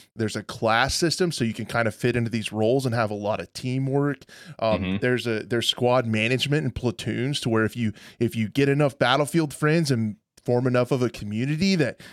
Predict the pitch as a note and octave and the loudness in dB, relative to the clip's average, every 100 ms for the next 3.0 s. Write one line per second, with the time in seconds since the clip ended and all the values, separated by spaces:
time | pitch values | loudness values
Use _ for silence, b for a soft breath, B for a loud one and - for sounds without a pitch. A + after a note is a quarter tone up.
0 | B B2 A#2+ B2 B2 B2 B2 A#2 G2+ G2+ | B -4 0 2 2 2 0 0 0 2
1 | B2 C#3+ E3 F3 E3+ - D#3+ D#3 E3+ E3+ | 0 2 0 2 0 -2 0 2 2 2
2 | A#2 G#2 - b b b - A2 G2+ | 2 0 -8 b b b 0 0 0